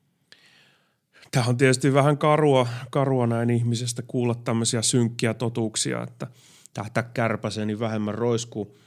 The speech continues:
Mut nää edellä mainitut vaihtoehdot, ettei tee mitään, leimataan positiivisesti, nää pienet tyrkkäykset, niin,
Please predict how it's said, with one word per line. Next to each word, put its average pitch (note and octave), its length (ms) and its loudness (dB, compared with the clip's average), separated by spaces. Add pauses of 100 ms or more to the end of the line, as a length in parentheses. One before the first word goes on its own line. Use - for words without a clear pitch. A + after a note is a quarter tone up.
(300)
Mut B2 140 -6
nää D3+ 140 2
edellä F3+ 220 4
mainitut C3+ 440 0
vaihtoehdot, B2 560 0
ettei A#2 260 -2
tee A#2+ 200 0
mitään, A#2 640 2
leimataan A2 460 0
positiivisesti, A2 880 -6
nää G#2+ 200 -4
pienet A2 360 -2
tyrkkäykset, A#2+ 640 -4
niin, A2 160 -2